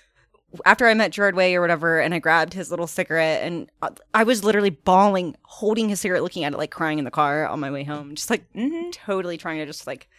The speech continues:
Speaker 1: process, like, "I met my heroes."
Speaker 2: Whew. Anyway, thank you so much
Speaker 1: Beautiful.
Speaker 2: for sharing that, Jasmine.
Speaker 1: Yes.
Speaker 2: It's just a delightful story. Thank you so much.
Speaker 1: I'm so glad y-, you got to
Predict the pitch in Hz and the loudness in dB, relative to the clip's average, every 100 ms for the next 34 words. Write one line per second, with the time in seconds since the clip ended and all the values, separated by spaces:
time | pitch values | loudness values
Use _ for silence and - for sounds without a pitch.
0 | _ _ _ 165 156 170 151 110 - _ | _ _ _ -10 -10 -12 -14 -16 -20 _
1 | - 359 311 339 254 320 302 311 - 370 | -10 -4 0 0 2 2 2 0 0 0
2 | 359 359 330 269 330 311 311 294 294 294 | 0 -2 0 2 4 2 -2 -4 -4 -4
3 | - 330 - _ _ _ _ _ _ 427 | -4 -4 -8 _ _ _ _ _ _ -4
4 | - - - - _ _ _ _ _ 233 | -4 -12 -20 -20 _ _ _ _ _ -4
5 | 190 151 156 _ _ - - 311 330 214 | -2 -4 -8 _ _ -20 -8 -8 -6 -10
6 | - - 226 247 160 151 143 185 190 208 | -10 -10 -2 -2 -2 -6 -6 -4 -4 -4
7 | 202 208 208 208 240 240 240 - _ _ | -4 -4 -4 -4 -4 -4 -6 -12 _ _
8 | _ - 151 - - - - _ 214 208 | _ -14 -12 -12 -12 -14 -16 _ -12 -10
9 | 214 202 175 160 143 139 151 143 131 165 | -10 -10 -8 -6 -6 -8 -12 -8 -8 -6
10 | 196 185 147 135 131 - _ _ _ _ | -10 -10 -10 -12 -14 -20 _ _ _ _
11 | 170 175 160 151 139 _ _ - 143 139 | -10 -8 -4 -6 -6 _ _ -14 -8 -8
12 | - 151 143 | -6 -6 -6